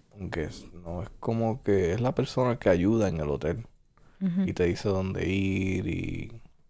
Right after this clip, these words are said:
Speaker 1: y te, te hace las reservaciones. Pero yo conocí a una de ellas y siempre que la, siempre se vesti-, se vestía, ¿tú me entiendes? Con la combi. Siempre se veía bien, chévere.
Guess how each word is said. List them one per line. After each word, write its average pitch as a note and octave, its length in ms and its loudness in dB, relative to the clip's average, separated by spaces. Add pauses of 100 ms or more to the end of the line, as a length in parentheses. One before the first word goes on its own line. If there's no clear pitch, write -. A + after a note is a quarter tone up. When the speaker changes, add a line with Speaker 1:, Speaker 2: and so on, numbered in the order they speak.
(520)
Speaker 1:
y G2 140 -8
te, - 500 -4 (220)
te F#2 100 -6
hace - 160 -4
las F2 180 0
reservaciones. F#2 1300 -4 (1200)
Pero G#2+ 180 10
yo G#2 140 8
conocí C3 320 6
a C3 80 10
una C3+ 180 6
de C3 80 6
ellas C#3 200 6
y G#2+ 460 4 (800)
siempre C#3 520 8
que F3 80 8
la, D3 160 8
siempre C#3 380 6
se F#3 120 10
vesti-, A#2 400 8
se A2 160 6
vestía, G2 600 2
¿tú G2+ 80 -2
me A#2 60 4
entiendes? D2+ 580 -2 (160)
Con G2 160 0
la E2+ 120 4
combi. E2 380 0 (100)
Siempre - 600 2
se - 80 -2
veía F#2 400 4
bien, D2+ 600 0
chévere. - 480 -2